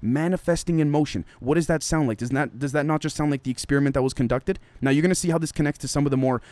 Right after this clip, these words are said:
I guess you could say, larger New World Order influences shortly, but let's take a look at this right here. "Others hold that force is the real thing and matter but a form of force. All branches hold to the idea that matter and energy are always found together and cannot be thought of separately.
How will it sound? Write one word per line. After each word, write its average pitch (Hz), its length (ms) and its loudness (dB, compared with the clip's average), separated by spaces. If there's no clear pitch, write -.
I 127 100 -4
guess 131 180 -4
you 127 80 -2
could 135 120 -4
say, 135 160 -4
larger 127 640 2
New 139 180 6
World 131 280 2
Order 120 220 2
influences 117 500 -2
shortly, 123 340 0
but 120 100 -2
let's 156 160 -2
take 170 160 -2
a 151 40 0
look 139 140 0
at 127 100 -4
this 127 160 -6
right 113 140 -2
here. 92 220 -4
"Others 214 320 4
hold 185 240 0
that 165 160 2
force 175 360 0
is 143 160 -2
the 135 100 4
real 214 280 0
thing 127 300 -2
and 131 200 2
matter 165 300 2
but 123 140 0
a 123 40 -2
form 151 320 2
of 131 80 0
force. - 440 -2
All 202 180 6
branches 196 440 2
hold 175 180 2
to 170 80 2
the 160 120 2
idea 143 280 2
that 123 160 2
matter 151 320 4
and 156 80 2
energy 127 280 0
are 123 100 2
always 135 240 0
found 127 200 -4
together 147 320 -2
and 123 180 -2
cannot 135 260 0
be 143 80 -2
thought 117 220 -2
of 113 80 -6
separately. 117 460 -2